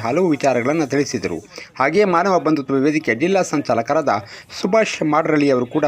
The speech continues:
ಮಾತನಾಡಿ, ಕಾವಲು ಪಡೆಯ ನಿರಂತರ ಕಾರ್ಯವೈಖರಿಯ ಬಗ್ಗೆ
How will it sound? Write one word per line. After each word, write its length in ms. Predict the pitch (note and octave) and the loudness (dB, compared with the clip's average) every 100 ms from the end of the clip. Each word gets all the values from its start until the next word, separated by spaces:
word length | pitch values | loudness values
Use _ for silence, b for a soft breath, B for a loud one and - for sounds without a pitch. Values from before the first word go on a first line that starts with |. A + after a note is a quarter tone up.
| B2+ | 2
ಮಾತನಾಡಿ, 400 | B2 C3 D3 D#3+ A#2 - - - | 2 0 0 0 -2 -6 -16 0
ಕಾವಲು 260 | E3 G#3 G3+ | 2 4 2
ಪಡೆಯ 180 | E3 C#3 B2+ | 2 4 4
ನಿರಂತರ 380 | C3 F#3+ - C#3+ B2 | 2 2 0 -2 0
ಕಾರ್ಯವೈಖರಿಯ 580 | C#3 D#3 C3 B2+ B2 B2 A#2+ | 2 2 2 2 0 0 0
ಬಗ್ಗೆ 240 | E3 D3+ | 0 0